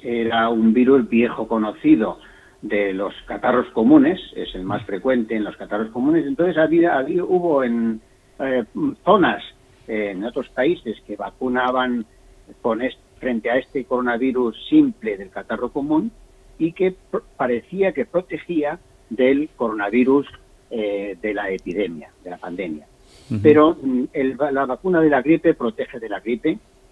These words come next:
Speaker 1: y no protege del coronavirus. Es verdad que nos va a ayudar a diferenciar,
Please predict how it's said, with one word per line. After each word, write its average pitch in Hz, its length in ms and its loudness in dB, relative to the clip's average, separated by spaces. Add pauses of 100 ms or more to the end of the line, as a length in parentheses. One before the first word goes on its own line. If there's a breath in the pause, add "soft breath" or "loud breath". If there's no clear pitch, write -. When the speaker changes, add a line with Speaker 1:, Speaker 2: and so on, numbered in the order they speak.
(260)
Speaker 1:
y 107 520 -2
no 117 280 -2
protege 120 580 -2
del 107 180 -4
coronavirus. 87 600 -8 (140)
Es 92 140 -10
verdad 110 340 -4
que 123 100 -8
nos 107 140 -8 (100)
va 101 80 -2
a 104 40 -2
ayudar 113 420 -2 (380)
a 110 100 -4
diferenciar, 110 840 -4